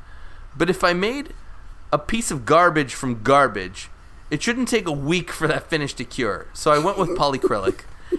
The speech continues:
Speaker 1: And I have to tell you, I'm so happy I went with that because in a day and a half, I put on three beautiful coats, and the thing is gorgeous looking right now. You can't tell that it's made from garbage. But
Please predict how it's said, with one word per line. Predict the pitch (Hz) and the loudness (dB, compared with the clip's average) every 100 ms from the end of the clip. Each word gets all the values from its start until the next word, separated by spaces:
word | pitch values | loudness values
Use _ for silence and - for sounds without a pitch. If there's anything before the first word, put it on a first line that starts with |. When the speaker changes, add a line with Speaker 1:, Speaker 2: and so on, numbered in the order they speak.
| - - | -4 0
Speaker 1:
And | 165 | 4
I | 180 | 4
have | 208 | 2
to | 214 | 0
tell | - 185 | 0 2
you, | 180 165 | 2 2
I'm | 156 165 | 0 0
so | - - 208 214 | -4 0 0 2
happy | 185 190 196 151 | 2 0 2 0
I | |
went | 151 147 | 2 0
with | 127 | 0
that | 110 110 | 0 -2
because | 139 - 151 135 - - - - - | -4 0 0 0 -10 -16 -16 -16 -6
in | 160 160 | -2 2
a | 156 | 0
day | 127 160 208 | 2 2 4
and | 240 | 2
a | 165 | 0
half, | 160 151 135 | 0 0 0
I | 131 | -2
put | - 160 | 0 0
on | 139 127 | 0 -2
three | - 139 151 170 160 | -8 -2 0 2 -2
beautiful | 107 117 170 170 160 | -6 -2 0 0 -2
coats, | 131 - 120 110 - - - - - - | -6 0 0 0 -6 -12 -16 -16 -10 -2
and | 147 | -2
the | |
thing | 143 175 165 | 0 0 0
is | 151 113 | 0 0
gorgeous | 143 156 120 104 - - | 6 6 6 -2 -6 -6
looking | 107 - 92 | -8 -8 -6
right | 92 | -6
now. | 92 | -4
You | 98 147 | -2 -4
can't | - 190 180 | -2 -2 -2
tell | - 190 | 2 2
that | 160 | 2
it's | 127 - | -2 -2
made | 120 113 | -4 -4
from | 117 101 104 | -6 -10 0
garbage. | 135 117 101 90 - - - - - - | 2 2 0 -6 -10 -14 -16 -16 -16 0
But | 170 - | 2 2